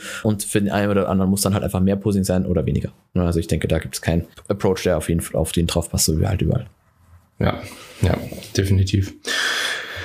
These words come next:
Speaker 2: Tobi, ich würd sagen, eigentlich können wir's damit auch absch-, ab-, abschließen.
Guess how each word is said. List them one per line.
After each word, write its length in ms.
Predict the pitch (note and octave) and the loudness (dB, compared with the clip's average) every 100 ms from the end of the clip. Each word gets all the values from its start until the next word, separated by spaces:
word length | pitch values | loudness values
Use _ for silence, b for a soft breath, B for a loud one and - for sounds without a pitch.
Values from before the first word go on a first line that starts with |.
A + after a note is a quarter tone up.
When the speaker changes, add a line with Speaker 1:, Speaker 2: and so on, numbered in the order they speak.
| B B B B | B B B B
Speaker 2:
Tobi, 180 | - E3 | 0 2
ich 100 | D#3+ | 2
würd 100 | C3+ | 2
sagen, 240 | C3 D3 D#3+ | 2 2 4
eigentlich 280 | C3+ D#3 - | 2 2 0
können 120 | D#3 | 0
wir's 140 | D3+ | 2
damit 200 | C#3+ D3 | 2 2
auch 140 | B2+ A2 | 2 2
absch-, 520 | A#2+ - - - - | 0 2 0 -2 0
ab-, 260 | - B2 - | 0 0 -2
abschließen. 600 | - - - C#3 D3 F3 | 0 0 2 2 2 2